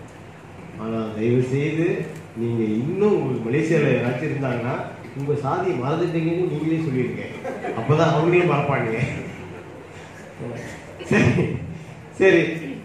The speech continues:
அதாவது இதுதான் எங்க நிலைமை. இப்ப ஜப்பாகார காலகட்டத்துல அவங்க வந்து சயாம் மரண ரயில்வேக்கு கொண்டு போனவங்கல்ல கொஞ்சம் பேர் தான் திரும்பி வந்தான். திரும்பி வந்து பார்க்கும் பொழுது தோட்டத்துல இந்த அம்மா ரெண்டு பிள்ளைய வச்சுக்கிட்டு பேசாம இருக்கும்,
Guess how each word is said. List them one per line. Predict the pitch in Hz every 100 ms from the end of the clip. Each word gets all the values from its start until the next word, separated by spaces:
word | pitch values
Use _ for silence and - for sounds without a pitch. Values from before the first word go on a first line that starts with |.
| - - - - - 190
அதாவது | 214 254 233 226 214 196
இதுதான் | 226 262 254
எங்க | 202 180
நிலைமை. | 170 190 175 135 - 170
இப்ப | 160 156
ஜப்பாகார | 160 240 254 254 220
காலகட்டத்துல | 180 175 156 139 131 120 135 220 - - - -
அவங்க | 156 190 196
வந்து | 190 190 226
சயாம் | 180 214 254 240 202
மரண | 185 220 214
ரயில்வேக்கு | 196 185 175 165 156 151
கொண்டு | 165 214
போனவங்கல்ல | 180 151 139 127 113 117 156 - - - - -
கொஞ்சம் | 269 320 240
பேர் | 247
தான் | 240 226
திரும்பி | 220 214
வந்தான். | 160 131 120 - -
திரும்பி | - 320 320 240
வந்து | 208 190
பார்க்கும் | 170 170 170 160
பொழுது | 131 120 127 170 247 - - - -
தோட்டத்துல | 247 294 262 - 160 151 - - - - -
இந்த | 208 262
அம்மா | 247 214 202 208 254 226
ரெண்டு | 196
பிள்ளைய | 196 220 262 220
வச்சுக்கிட்டு | - - 202
பேசாம | 170 226 220
இருக்கும், | 170 165 156